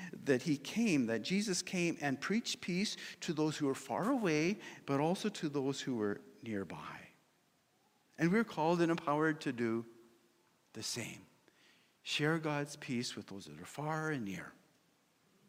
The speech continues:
That doesn't mean it's easy. Not at all. And that's why we are to stand firm in the peace that God has accomplished for us.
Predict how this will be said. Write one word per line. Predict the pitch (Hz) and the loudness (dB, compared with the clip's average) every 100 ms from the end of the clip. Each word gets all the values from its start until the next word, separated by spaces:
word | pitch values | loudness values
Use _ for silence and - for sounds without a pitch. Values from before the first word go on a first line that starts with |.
| _ _ _ _ _ _ _ _ _ - - | _ _ _ _ _ _ _ _ _ -20 0
That | 208 247 | 2 4
doesn't | 262 208 | 4 6
mean | 165 143 | 6 6
it's | 127 | 4
easy. | 139 131 78 - - _ _ _ _ _ _ _ _ _ _ - | 0 -2 -4 -12 -20 _ _ _ _ _ _ _ _ _ _ -8
Not | 120 143 | -6 -4
at | 147 | -4
all. | 185 - - - _ _ _ _ _ _ _ - | -4 -6 -12 -20 _ _ _ _ _ _ _ -2
And | 160 | 2
that's | 196 262 - | 4 2 4
why | 175 | 4
we | 185 170 165 | 6 6 6
are | 175 | 4
to | 180 | 2
stand | - 185 180 | 2 4 2
firm | - 214 247 220 - 185 | 4 6 8 6 2 4
in | 190 196 | 6 8
the | 175 | 6
peace | - 214 - | 6 4 4
that | 220 175 | 4 6
God | 170 180 | 6 6
has | 196 185 | 4 2
accomplished | 196 - 208 226 208 | 0 2 2 4 2
for | - 208 277 | 4 4 4
us. | - - - - | 0 -2 -6 -6